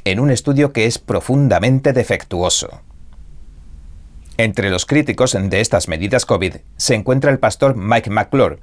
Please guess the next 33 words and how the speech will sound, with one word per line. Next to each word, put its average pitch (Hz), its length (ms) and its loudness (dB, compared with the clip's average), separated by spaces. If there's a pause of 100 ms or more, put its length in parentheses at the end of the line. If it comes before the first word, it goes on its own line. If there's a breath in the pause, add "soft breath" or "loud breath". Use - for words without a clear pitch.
(280 loud breath)
de 113 140 2
la 110 120 2
Capilla 135 320 2
del 135 160 2
Calvario 120 400 4
de 113 120 -2
San 82 220 -2
José. 85 380 -2 (300 soft breath)
McClure 135 500 2 (280 soft breath)
no 123 200 4
prestó 139 280 0
atención 131 380 0
a 139 60 6
los 110 120 2
mandatos 123 460 0
obligatorios 113 640 0
del 92 200 -2
condado 113 540 0 (160)
de 92 220 -2
mayo 131 420 2
hasta 101 340 0
octubre 139 560 2
de 113 140 0
dos 90 160 -2
mil 98 140 -4
veinte. 85 420 -2 (300 loud breath)
Cuando 107 280 4
la 95 60 0
iglesia 123 400 2
celebraba 101 480 0
servicios 113 580 -2
en 80 120 -2
interiores, 101 580 0